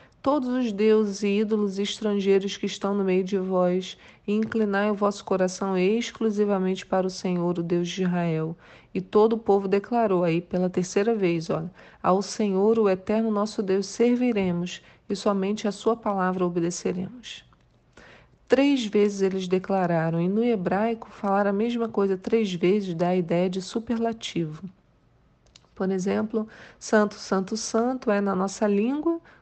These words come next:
como dizer santíssimo. Assim, ao falar três vezes seguidas que serviria ao Senhor, era como dizer, né, "seremos servíssimos do Senhor".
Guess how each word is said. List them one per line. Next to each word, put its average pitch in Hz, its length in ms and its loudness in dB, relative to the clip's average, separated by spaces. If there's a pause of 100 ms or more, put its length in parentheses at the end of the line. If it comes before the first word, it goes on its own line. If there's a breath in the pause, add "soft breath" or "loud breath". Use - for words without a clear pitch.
como 214 240 2
dizer 196 460 4
santíssimo. 208 1040 -4 (440 loud breath)
Assim, 190 320 -2
ao 233 80 2
falar 208 320 2
três 233 400 0
vezes 202 600 2
seguidas 175 580 -2
que - 140 -8
serviria 190 760 2
ao 170 100 0
Senhor, 180 600 -2 (520 loud breath)
era 208 240 0
como 226 440 2
dizer, 180 640 2
né, 185 340 0
"seremos 208 880 0
servíssimos 190 1120 0
do 175 140 -4
Senhor". 165 580 -2